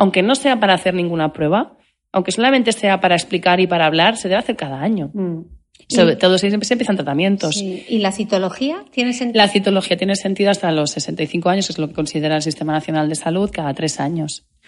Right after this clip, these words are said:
Speaker 2: Ok, ¿y las densitometrías?
Speaker 1: Bien, la densitometría, igual que la citología, igual que la mamografía, dependiendo de dónde el sistema de salud donde te atiendan,
Speaker 2: Mm.
Speaker 1: va a ser más frecuente o menos frecuente.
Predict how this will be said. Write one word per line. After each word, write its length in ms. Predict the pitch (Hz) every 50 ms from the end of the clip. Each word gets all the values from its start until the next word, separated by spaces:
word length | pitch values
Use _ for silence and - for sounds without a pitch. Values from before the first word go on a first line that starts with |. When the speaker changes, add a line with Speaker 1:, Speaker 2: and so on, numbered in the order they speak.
| - - _ -
Speaker 2:
Ok, 220 | 214 196 190 -
¿y 420 | 190 185 185 - 247 226 214 214 202
las 200 | 196 190 190 190
densitometrías? 1200 | 214 190 185 - - 214 190 196 208 196 190 185 180 - 240 247 285 302 320 339 - - - - - - - - - _ _ - 190
Speaker 1:
Bien, 200 | 170 151 143 -
la 120 | - 190 180
densitometría, 1120 | 190 185 180 190 196 202 196 190 196 202 214 220 220 220 214 208 202 196 190 - - _ _ -
igual 460 | - 190 170 175 196 202 208 214 214
que 100 | 214 226
la 100 | 208 202
citología, 400 | 202 214 - 202 196 196 - 202
igual 140 | 202 196 190
que 60 | 196
la 100 | 190 185
mamografía, 680 | 180 180 185 180 180 180 180 170 - 214 208 214 208 202
dependiendo 480 | 185 180 - 170 175 180 185 190 190
de 120 | 190 190 185
dónde 760 | 190 185 185 185 180 180 175 175 175 175 170 170 165 170 - -
el 120 | 196 180
sistema 720 | - - - - 185 170 185 180 180 175 175 - - - - - - _ _ -
de 200 | - 185 185 175
salud 320 | 170 - 165 175 185 185
donde 380 | 180 - 180 170 175 175 165 165
te 180 | 165 - 165 151
atiendan, 640 | 147 147 - 175 180 190 190 185 180 190 220 196 185
Speaker 2:
Mm. 20 | - - - - - - - - -
Speaker 1:
va 20 |
a 40 | 180 170
ser 160 | - 185 175
más 160 | 180 180 170
frecuente 260 | - 185 190 185 180
o 60 | 202
menos 160 | 196 156 139 -
frecuente. 400 | - - - 139 127 - -